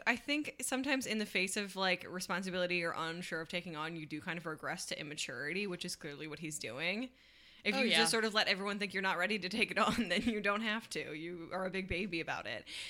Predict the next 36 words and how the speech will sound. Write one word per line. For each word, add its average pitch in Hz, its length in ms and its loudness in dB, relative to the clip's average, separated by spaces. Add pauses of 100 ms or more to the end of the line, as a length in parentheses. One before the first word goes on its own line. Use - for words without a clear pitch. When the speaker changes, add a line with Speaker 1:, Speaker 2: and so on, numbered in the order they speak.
(140)
Speaker 1:
And 220 160 2
what's 220 160 0
interesting 269 440 0
to 233 80 -4
me 262 280 -2
is 196 120 -2
that 180 180 0
in 190 280 -2
lieu 247 320 0
of 170 340 -2 (120)
Liam, 202 500 2
like, 160 240 -4
ponying 165 480 -2
up 156 240 0
and, 160 140 -4
like, 147 180 -4
being 165 160 -4
like, 156 220 -4
"Yeah, 208 180 8 (100)
I'm, 196 300 4
I'm 214 240 2
gonna 190 260 4 (200)
run 202 300 2
this 175 160 2
shit," - 280 -2
Mason 208 360 2
has 185 180 -2
to 185 80 -6
be 175 100 -2
like, 165 300 -2 (560)
"Okay, 302 440 4
baby 269 540 4
Liam," 247 600 8
Speaker 2:
<laughs> - 20 4
Speaker 1:
and, 226 140 6
like, 196 160 6